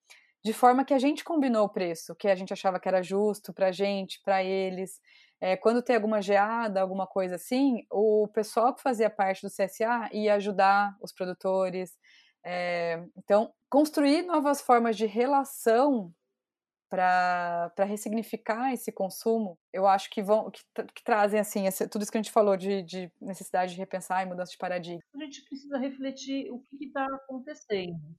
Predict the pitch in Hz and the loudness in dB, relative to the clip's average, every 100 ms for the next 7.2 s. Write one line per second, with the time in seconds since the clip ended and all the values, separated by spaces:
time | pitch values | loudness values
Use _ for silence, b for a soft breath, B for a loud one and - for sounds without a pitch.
0 | _ _ _ _ _ 196 185 202 196 196 | _ _ _ _ _ -10 -6 -6 -4 -6
1 | 185 196 190 220 247 254 196 220 - 208 | -4 -4 0 2 0 -2 -4 -4 -10 -16
2 | - 208 226 247 240 320 381 302 269 262 | -4 -2 -2 -4 -10 -12 -10 -8 -10 -12
3 | - 214 220 214 208 220 214 220 220 208 | -8 -6 -4 -6 -8 -8 -10 -10 -10 -10
4 | 202 196 202 185 214 240 240 214 247 247 | -10 -12 -14 -14 -8 -8 -8 -10 -14 -14
5 | b b b - 233 226 202 208 202 202 | b b b -12 -8 -8 -6 -4 -2 -2
6 | 202 247 277 277 277 240 220 208 214 214 | -4 -4 -6 -6 -8 -4 -4 -4 -6 -6
7 | 214 | -6